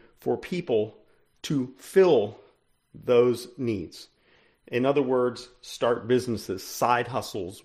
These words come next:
whatever. This is the time to start a business. I can't emphasize that enough. What you need to do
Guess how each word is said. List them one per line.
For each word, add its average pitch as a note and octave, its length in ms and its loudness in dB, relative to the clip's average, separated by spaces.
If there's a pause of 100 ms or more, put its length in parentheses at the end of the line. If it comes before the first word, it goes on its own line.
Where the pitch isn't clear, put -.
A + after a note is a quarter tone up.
whatever. A#2 500 2 (1500)
This D3 480 6 (100)
is B2+ 520 -2
the B2+ 240 -8
time - 500 -12 (240)
to A2+ 80 -4
start A2 240 -4
a - 20 -6
business. G#2+ 280 -6
I - 20 -8
can't C3+ 280 -6
emphasize G#2+ 500 -6
that G#2 160 -6
enough. G#2 320 -10 (480)
What C#3 280 4
you G3+ 120 0
need G3+ 180 -2
to G3 60 -6
do G#2+ 320 -8